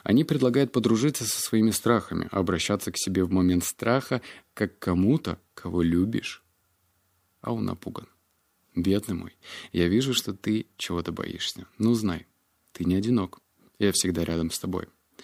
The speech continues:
Говоря с собой таким образом, вы уделяете своему страху то внимание, которого он достоин. Не пытайтесь игнорировать,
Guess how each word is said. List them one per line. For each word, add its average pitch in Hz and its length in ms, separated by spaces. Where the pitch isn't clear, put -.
Говоря 104 340
с 147 80
собой 117 260
таким 110 240
образом, 107 560
вы 107 120
уделяете 107 520
своему 95 380
страху - 480
то 98 260
внимание, 101 580
которого 98 380
он 95 120
достоин. 90 520
Не 98 200
пытайтесь 113 520
игнорировать, 101 680